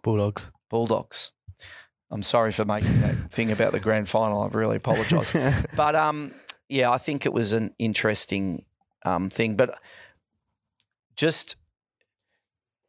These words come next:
Speaker 2: there's a lot of sports science around these days. But the simple fact of the matter is, if you eat well, you train hard, you have the right amount of sleep and rest, you'll be able to attain every improvement that you'll get through a drug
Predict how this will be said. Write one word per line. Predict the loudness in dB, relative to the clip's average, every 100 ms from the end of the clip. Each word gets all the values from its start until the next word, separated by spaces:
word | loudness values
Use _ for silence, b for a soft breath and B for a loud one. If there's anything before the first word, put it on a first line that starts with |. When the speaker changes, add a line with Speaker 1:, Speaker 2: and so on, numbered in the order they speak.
| _ _ _ _
Speaker 2:
there's | -8 -4 0
a |
lot | 2 2
of | 2
sports | 0 0 2
science | 2 2 2 0
around | 2 2 2
these | 2 0
days. | 0 0 0 0 -2 -2 _ b b b
But |
the | 0
simple | 2 2 -2
fact | 2 2 2 0
of |
the | 0
matter | 2 2 2
is, | 0 -2 -2
if | -4 -2
you | 0
eat | 0 0
well, | 0 0 0 -2 -6 _ _ _ _ _ _ _ _
you | -4
train | -2 0 0 0
hard, | 0 0 2 0 -4 _
you | -2
have | 0 0
the | 0
right | 0 0
amount | 0 0 0
of | 0
sleep | 2 0 0
and | 0
rest, | 0 2 2 0 -6 _ _ _ _
you'll | -4 -4
be | 0
able | 2 0 -2
to | -4
attain | -2 0 0 0
every | 0 0 0 0 0
improvement | 0 0 0 0 0 0
that | -2
you'll | 0 -2
get | 0 -2
through | 0 -2
a | -2
drug | 0 0 0 -4